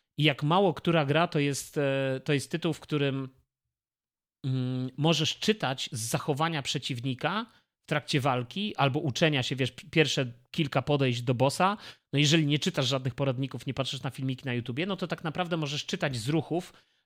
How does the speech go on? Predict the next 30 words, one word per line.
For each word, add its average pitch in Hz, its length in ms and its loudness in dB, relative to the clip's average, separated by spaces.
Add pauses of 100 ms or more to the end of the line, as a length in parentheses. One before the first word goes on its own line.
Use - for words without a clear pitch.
e, 135 400 2
i 147 140 -2
zachowań 143 680 0
tego 143 200 -2
przeciwnika, 147 560 -4
uczyć 147 360 -2
się, 143 160 -2
wiesz. 127 180 -4
Oczywiście, 185 380 0 (580)
e, - 20 -8 (360)
pewnie 175 400 10
do 151 100 4
jakiegoś 151 360 2
stopnia 156 360 -2
było 143 240 2
to 135 140 -2
w - 60 -8
Soulsach, 156 600 0 (320)
e, 131 220 4
nie 135 100 4
wiem, 120 140 2
w 117 60 2
Eldenie, 131 640 4
w 120 480 -2
God 135 160 0
of 127 140 2
Warze 127 260 4
i 117 40 0
tak 120 140 -2
dalej, 151 360 2